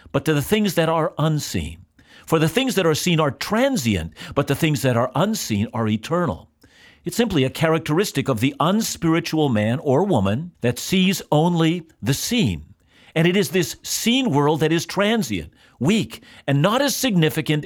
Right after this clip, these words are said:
as it might seem. But the unseen world is what ultimately matters. Let's take that to Goliath. What was seen has been described, his height and impressive appearance.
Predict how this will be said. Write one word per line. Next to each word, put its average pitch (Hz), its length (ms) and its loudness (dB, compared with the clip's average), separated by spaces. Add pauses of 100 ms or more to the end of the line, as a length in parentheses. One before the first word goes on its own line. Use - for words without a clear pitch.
as 131 140 0
it 143 120 -4
might 101 280 -2
seem. 82 460 -8 (460)
But 135 140 -2
the 143 160 -4
unseen 170 500 0
world 117 400 2
is 113 200 -2
what 123 240 0
ultimately 120 580 0
matters. 110 600 -4 (540)
Let's 196 160 -6
take 160 200 -2
that 135 200 0
to 123 60 -4
Goliath. 113 680 -2 (520)
What 151 260 0
was 131 180 0
seen 226 360 0
has 156 240 0
been 131 200 0
described, 92 640 -4
his 92 140 -4
height 143 420 -2 (220)
and 110 120 2
impressive 107 480 -2
appearance. 90 680 -4